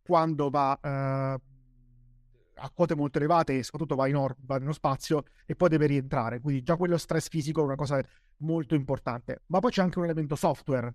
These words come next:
eh, perché per far ri-, eh, rientrare in modo controllato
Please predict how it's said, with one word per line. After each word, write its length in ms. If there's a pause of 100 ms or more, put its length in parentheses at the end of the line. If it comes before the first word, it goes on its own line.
(300)
eh, 380
perché 480 (120)
per 180
far 220
ri-, 60
eh, 680
rientrare 400
in 80
modo 260
controllato 920